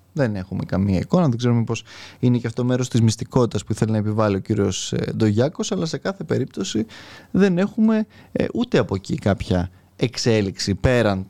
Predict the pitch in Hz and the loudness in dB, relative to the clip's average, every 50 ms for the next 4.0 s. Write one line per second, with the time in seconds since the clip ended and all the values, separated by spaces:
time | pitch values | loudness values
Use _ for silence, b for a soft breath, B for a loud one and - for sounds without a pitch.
0 | _ _ - - - 156 139 139 147 151 - - _ - 311 202 208 - - 185 | _ _ -6 -4 -2 -2 0 -2 -4 -6 -8 -12 _ 0 2 2 2 2 0 0
1 | 175 185 185 170 151 143 120 131 127 120 110 98 95 - - 208 220 226 269 190 | 2 4 4 4 4 4 4 6 6 6 6 4 2 2 0 0 0 0 -2 -4
2 | - _ - 170 160 160 - - - - - - 110 151 196 214 196 202 - 165 | -6 _ 0 0 0 2 0 -2 -4 0 2 4 4 4 4 2 0 0 0 2
3 | 131 123 120 - 127 123 - - B B B B B B B - - 131 120 117 | 2 2 2 0 -2 -6 -6 -6 B B B B B B B 0 2 2 2 0